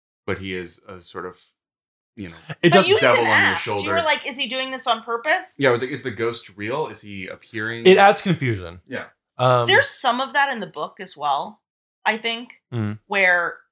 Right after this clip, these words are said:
Speaker 3: Bella h-, keeps hearing him so clearly, and it's so exactly when she wants it to be and not when she doesn't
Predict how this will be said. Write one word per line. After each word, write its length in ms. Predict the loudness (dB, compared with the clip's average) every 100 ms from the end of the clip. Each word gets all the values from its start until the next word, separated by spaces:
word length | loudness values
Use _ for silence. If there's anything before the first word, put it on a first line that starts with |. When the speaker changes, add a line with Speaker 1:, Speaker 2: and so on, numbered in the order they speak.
| _
Speaker 3:
Bella 300 | 0 2 4
h-, 220 | 0 -10 _
keeps 340 | _ -10 -8 -10
hearing 480 | -10 -6 -4 -4 -6
him 160 | -10
so 640 | -8 -8 -6 -4 -4 -6 -12
clearly, 600 | -16 -10 -8 -6 -4 -4
and 140 | -4
it's 180 | -8 -10
so 360 | -12 -6 -4 -4
exactly 640 | -6 -12 -12 -12 -12 -14
when 180 | -14 -14
she 160 | -14 -12
wants 380 | -8 -8 -8
it 140 | -12 -14
to 100 | -14
be 380 | -12 -10 -10 -12 -12
and 140 | -8
not 200 | -6 -6 -6
when 140 | -12
she 180 | -14 -12
doesn't 640 | -10 -8 -8 -12 -14 -20